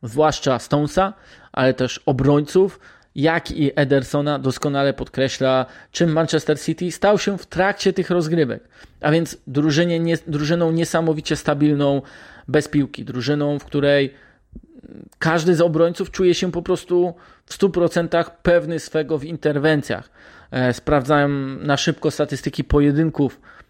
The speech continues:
e, w obronie. Tych piłkarze Manchesteru City wygrali aż siedemdziesiąt dwa procent w tym spotkaniu. To jest niesamowity wynik jak na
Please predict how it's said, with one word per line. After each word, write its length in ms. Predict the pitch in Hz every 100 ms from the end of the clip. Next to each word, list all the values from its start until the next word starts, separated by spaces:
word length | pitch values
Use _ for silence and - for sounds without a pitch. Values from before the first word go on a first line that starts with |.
| _ -
e, 360 | 127 123 123
w 220 | 107 131 -
obronie. 580 | 165 127 143 160 143 117 - _ _ _ _ _ _
Tych 300 | - 185 - - 269 _ -
piłkarze 440 | 151 175 160 156
Manchesteru 480 | 156 151 - 165 156
City 320 | - 160 165 -
wygrali 480 | 135 143 165 170 160 -
aż 240 | 156 -
siedemdziesiąt 760 | - 175 160 160 156 156 156 143
dwa 180 | 139 147
procent 400 | 151 147 143 -
w 40 |
tym 120 | 139
spotkaniu. 540 | - 135 - 127 110 113 - - - -
To 80 | 151
jest 140 | 143
niesamowity 640 | 160 143 156 160 160 160 139
wynik 320 | 156 156 147
jak 160 | 139
na 140 | 147